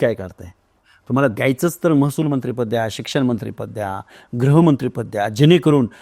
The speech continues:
या अर्ध्या लोकसंख्येच्या हिताचे निर्णय घेता येतील." ही एक, मी एक लाईन तिथं टाकलेली होती. माझा असा हेतू नव्हता की मला मंत्रिपद द्या.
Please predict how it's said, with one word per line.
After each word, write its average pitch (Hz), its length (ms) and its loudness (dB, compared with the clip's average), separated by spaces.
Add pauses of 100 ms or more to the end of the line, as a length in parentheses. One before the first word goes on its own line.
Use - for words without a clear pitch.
(120)
या 127 200 2
अर्ध्या 127 340 2
लोकसंख्येच्या 135 720 -2
हिताचे 120 400 -6
निर्णय 123 420 2
घेता 104 260 -6
येतील." 95 320 -14 (360)
ही 226 300 4
एक, 220 180 4
मी 214 220 6
एक 220 280 2
लाईन 143 500 2
तिथं 147 160 -4
टाकलेली 98 360 -14
होती. 87 180 -20 (420)
माझा 143 340 0
असा 117 260 -2
हेतू 196 260 4
नव्हता 202 260 0
की 202 140 -4
मला 190 200 2
मंत्रिपद 151 420 -2
द्या. 101 180 -12